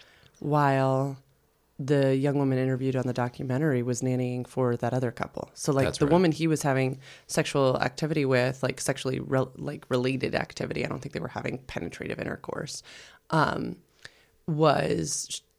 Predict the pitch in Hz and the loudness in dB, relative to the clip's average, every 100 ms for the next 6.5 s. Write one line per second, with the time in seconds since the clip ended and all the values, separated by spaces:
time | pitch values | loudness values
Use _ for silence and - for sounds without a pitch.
0 | _ 156 180 - 180 175 160 143 135 240 | _ -4 -2 0 0 2 0 0 2 4
1 | 147 165 170 - 156 147 147 - 151 151 | 4 0 -2 2 4 4 2 -4 -2 2
2 | 160 - - 175 156 151 147 139 135 135 | 2 0 0 4 4 2 0 2 -2 2
3 | 175 - - 170 170 - 156 151 170 143 | 2 2 0 -4 -8 0 2 2 2 0
4 | 139 139 139 135 135 - 135 147 - 139 | 0 -2 -2 -2 -4 -4 -2 0 -2 -2
5 | - 147 143 - - - 76 71 69 - | -2 0 0 -4 -6 -10 -12 -10 -12 -10
6 | - 170 147 82 | 0 2 2 0